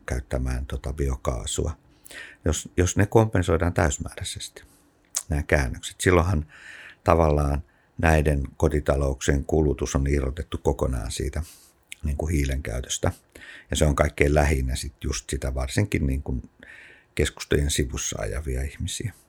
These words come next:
Niin silloinhan ne välttää koko sen painon, mikä sieltä ilmastopolitiikasta tulee. Eli tän tyyppiset ratkaisut olisi aika yksinkertaisia. Ja, ja, tota, ja, niin kuin, noi konversiovalinnat,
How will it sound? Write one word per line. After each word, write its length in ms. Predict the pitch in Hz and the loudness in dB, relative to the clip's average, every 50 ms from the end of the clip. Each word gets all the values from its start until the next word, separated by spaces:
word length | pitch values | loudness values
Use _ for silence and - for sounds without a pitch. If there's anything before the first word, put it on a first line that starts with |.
| - - | -6 -2
Niin 100 | 98 87 | 0 2
silloinhan 320 | - 101 90 82 80 80 | 4 4 4 4 4 2
ne 100 | 73 80 | 2 2
välttää 380 | 82 85 80 78 - - 78 73 | 2 2 2 0 0 -2 -4 -4
koko 300 | - - 87 - - 69 | -2 -4 -4 -4 -4 -4
sen 340 | - - - - 69 76 - _ _ _ _ - - - _ _ _ _ _ _ - | -4 -4 -4 -4 -4 -6 -8 _ _ _ _ -20 -20 -20 _ _ _ _ _ _ -2
painon, 560 | - 78 73 69 67 67 67 67 64 62 64 | 0 2 2 2 2 0 0 -2 -2 -2 -4
mikä 220 | 67 69 - 73 | -4 -6 -6 -6
sieltä 300 | 73 - - - - - - | -6 -6 -6 -6 -6 -6 -6
ilmastopolitiikasta 960 | - 64 65 71 71 - - - - 64 64 64 - - _ - - - _ _ - | -6 -6 -6 -8 -10 -12 -12 -12 -10 -10 -10 -10 -12 -14 _ -20 -20 -20 _ _ -10
tulee. 320 | - 82 76 80 80 78 _ _ _ _ _ _ _ - - - - - - - _ _ - | -10 -8 -8 -8 -10 -10 _ _ _ _ _ _ _ -20 -20 -20 -20 -20 -20 -20 _ _ 0
Eli 220 | 87 78 73 - _ _ _ _ | 0 2 0 -2 _ _ _ _
tän 220 | - 104 110 120 117 | 2 4 4 4 4
tyyppiset 380 | - 90 - - - - - | 2 0 0 -2 -8 -6 -4
ratkaisut 560 | - 82 76 - - - 78 - 82 76 - | -2 -2 -2 -2 -4 -6 -4 -4 -4 -6 -4
olisi 600 | - - 80 73 76 76 - - - - - - _ | -4 -2 0 0 0 -2 -4 -6 -8 -10 -12 -6 _
aika 200 | - 85 - - | -2 0 2 2
yksinkertaisia. 1040 | 78 95 - - - - 71 64 64 64 64 64 - - - - - - - - - - - _ _ _ _ _ _ _ _ _ _ _ _ - - | 2 0 0 -2 -2 -2 -2 -2 -2 -2 -4 -4 -6 -8 -10 -8 -6 -6 -6 -6 -8 -12 -16 _ _ _ _ _ _ _ _ _ _ _ _ -8 -4
Ja, 280 | 76 73 69 67 67 - - | -2 0 0 0 -2 -2 -2
ja, 120 | - 71 64 | -4 -4 -2
tota, 400 | - 71 71 - 71 71 65 - - _ _ _ _ _ _ _ _ _ _ _ _ _ _ _ | -2 -4 -4 -2 -2 -2 -2 -4 -6 _ _ _ _ _ _ _ _ _ _ _ _ _ _ _
ja, 380 | - 76 78 69 67 67 62 62 - _ _ _ _ _ _ _ _ _ _ _ _ - | -2 0 0 0 0 0 -2 -4 -8 _ _ _ _ _ _ _ _ _ _ _ _ -6
niin 200 | 90 82 76 71 | -4 -2 -2 -2
kuin, 120 | - - | -2 -2
noi 140 | 69 71 69 - | -2 -2 0 4
konversiovalinnat, 1400 | - 87 85 82 82 78 - - 78 73 69 - _ - - _ _ _ - - 80 80 85 78 73 73 73 73 | 6 6 8 8 6 4 2 2 0 0 0 -2 _ -20 -20 _ _ _ 0 2 4 6 6 6 4 4 0 -2